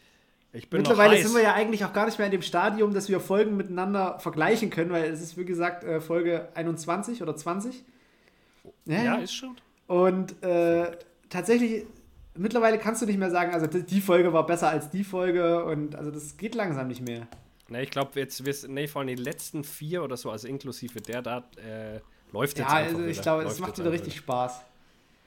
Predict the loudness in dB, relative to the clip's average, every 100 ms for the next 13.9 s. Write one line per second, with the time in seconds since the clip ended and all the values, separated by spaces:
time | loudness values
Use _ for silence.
0 | _ 2 4 6 4 4 2 2 0 0
1 | -2 -2 -2 -2 -2 -2 -4 -4 -4 -4
2 | -4 -4 -4 -6 -2 -2 -4 -10 -20 _
3 | _ _ _ _ _ _ _ -20 -20 -20
4 | -20 _ _ _ _ _ -2 -2 2 0
5 | -2 -6 -6 -4 -2 -4 -8 -10 -8 -8
6 | -6 -4 -4 -6 -8 -8 -6 -4 -4 -2
7 | -2 -2 -2 -2 -4 -2 -4 -4 -4 -8
8 | -10 -6 -2 -2 0 0 2 2 2 -2
9 | -6 -6 -8 -6 -6 -2 -2 -2 0 2
10 | 2 0 -4 -4 -2 -2 -4 -6 -10 -16
11 | -16 -6 -2 2 4 6 6 6 4 4
12 | 2 2 2 0 0 -2 -2 -2 0 2
13 | 2 2 2 2 2 0 -2 -6